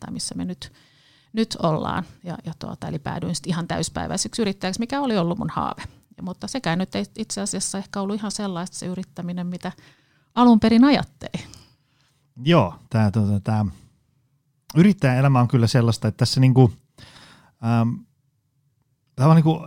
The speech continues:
Speaker 2: joka vuosi oppii uusia juttuja. Ja sit, sit tavallaan oppii sillä, että et, et tavallaan niinku tuntuu siltä, että okei, nyt mulla on tää homma hallussa. No on se nyt niinku,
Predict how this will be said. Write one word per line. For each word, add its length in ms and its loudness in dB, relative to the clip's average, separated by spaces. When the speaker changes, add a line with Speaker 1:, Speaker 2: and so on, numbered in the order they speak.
Speaker 2:
joka 540 2
vuosi 500 4
oppii 380 2
uusia 360 4
juttuja. 400 -6
Ja 100 0
sit, 220 2
sit 200 -4
tavallaan 460 4
oppii 320 2
sillä, 260 2
että 220 0
et, 120 -4
et 160 -6
tavallaan 280 6
niinku 120 -4
tuntuu 320 4
siltä, 180 2
että 80 0
okei, 180 4
nyt 120 6
mulla 180 6
on 80 4
tää 120 4
homma 200 2
hallussa. 440 -4
No 100 4
on 80 6
se 40 4
nyt 100 -2
niinku, 220 -4